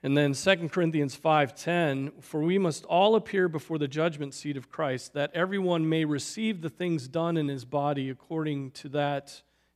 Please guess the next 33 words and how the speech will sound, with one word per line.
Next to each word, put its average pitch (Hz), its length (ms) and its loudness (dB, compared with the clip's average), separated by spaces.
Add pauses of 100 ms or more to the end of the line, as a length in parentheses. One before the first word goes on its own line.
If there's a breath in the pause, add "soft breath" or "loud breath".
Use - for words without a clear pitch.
he 135 160 -4
hath 131 260 -4
done, 127 520 -4
whether 135 440 -6
it 135 240 -8
be 127 180 -8
good 127 520 -8
or 131 160 -10
bad." 117 500 -6 (880)
Ecclesiastes 143 640 0
twelve 147 300 -2
fourteen, 147 420 -4
"For 139 160 -10
God 151 300 2
shall 147 200 -2
bring 143 320 -4
every 180 300 -2
work 165 340 0
into 147 200 -4
judgment 131 560 -4 (580)
with 135 200 -4 (120)
every 175 380 2
secret 175 600 -6
thing, 131 340 -4
whether 135 280 -2
it 139 160 -4
be 131 140 -4
good 160 560 2
or 139 120 -4
whether 135 340 -2
it 139 120 -12
be 135 260 -8
evil." 123 440 -6